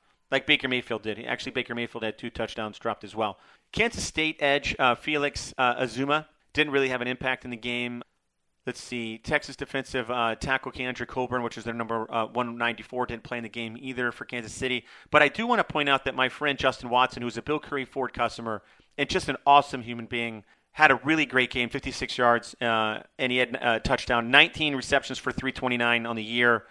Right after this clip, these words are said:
Uh, he's been solid for them. I hope they continue to give him more snaps 'cause I think he can show what he can do. I'm proud of him. Uh, go Justin Watson. That concludes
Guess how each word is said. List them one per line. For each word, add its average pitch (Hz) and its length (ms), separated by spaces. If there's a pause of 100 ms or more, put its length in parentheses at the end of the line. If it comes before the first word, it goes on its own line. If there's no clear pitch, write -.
(380)
Uh, 120 460
he's 151 180
been 143 200
solid 131 380
for 131 100
them. 127 260
I 139 80
hope 160 160
they 226 80
continue 151 340
to 131 80
give 123 180
him 123 100
more 120 140
snaps 123 460 (300)
'cause 131 140
I 135 80
think 156 120
he 151 80
can 127 120
show 131 240
what 120 80
he 117 60
can 123 120
do. 113 340 (320)
I'm 123 120
proud 135 320
of 117 120
him. 117 220 (160)
Uh, 117 280
go 127 200
Justin 120 380
Watson. 113 420 (560)
That 214 220
concludes 175 760